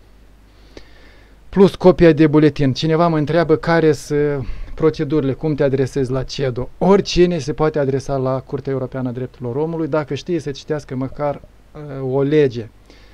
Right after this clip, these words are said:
Uh, cel mai important este să citiți Convenția Europeană a Drepturilor Omului, care are vreo cincisprezece, douăzeci de articole, nu foarte multe.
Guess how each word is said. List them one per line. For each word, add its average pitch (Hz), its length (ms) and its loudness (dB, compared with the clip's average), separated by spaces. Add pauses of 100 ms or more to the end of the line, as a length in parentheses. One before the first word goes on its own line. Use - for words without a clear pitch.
(360)
Uh, 139 220 -6
cel 170 160 -2
mai 165 120 -2
important 147 440 -4
este 156 220 -6
să 143 100 -6
citiți - 260 -12
Convenția 143 460 -4
Europeană 135 400 -4
a 135 40 -4
Drepturilor 131 420 -8
Omului, 143 220 -6
care 131 200 -8
are 135 180 -4
vreo 120 180 -14
cincisprezece, 135 560 -8
douăzeci 131 400 -4
de 127 100 -8
articole, 123 380 -10
nu 131 120 -4
foarte 120 460 -8
multe. 110 360 -14